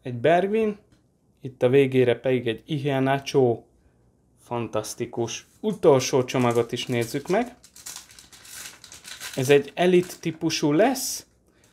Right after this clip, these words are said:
Benford, Leeds United, majd utána Gamebreaker Bednarek, kódlap, itt van egy Lucas Digne, egy Dendoker, Norwich City-s Gianno Luis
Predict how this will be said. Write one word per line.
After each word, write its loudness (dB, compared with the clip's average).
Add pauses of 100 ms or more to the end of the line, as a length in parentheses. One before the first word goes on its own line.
Benford, 0 (340)
Leeds -2
United, -2
majd 2
utána 0
Gamebreaker 0
Bednarek, 0 (640)
kódlap, 2 (380)
itt -14
van 0
egy -2
Lucas -2
Digne, -4 (280)
egy -6
Dendoker, 0 (580)
Norwich 0
City-s -8 (240)
Gianno 0
Luis -2